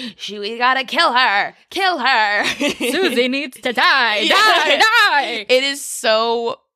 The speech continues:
Speaker 1: yeah, that's another moment that was kind of weird. I was like, "All right, okay, we get it."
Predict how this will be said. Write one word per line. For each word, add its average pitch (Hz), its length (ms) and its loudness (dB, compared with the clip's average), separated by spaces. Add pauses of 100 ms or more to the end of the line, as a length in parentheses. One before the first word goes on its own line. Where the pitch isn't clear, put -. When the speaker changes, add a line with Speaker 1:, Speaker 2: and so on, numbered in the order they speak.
(240)
Speaker 1:
yeah, 185 240 -2
that's 220 240 0
another 226 260 -2
moment 165 220 -8
that - 100 -4
was - 140 -10
kind 165 180 -6
of 170 140 -14
weird. 117 200 -8
I 170 40 -6
was 175 100 -10
like, - 160 -12
"All 190 140 2
right, 147 320 -8 (240)
okay, 202 180 -4
we 135 100 -8
get - 180 -8
it." - 100 -12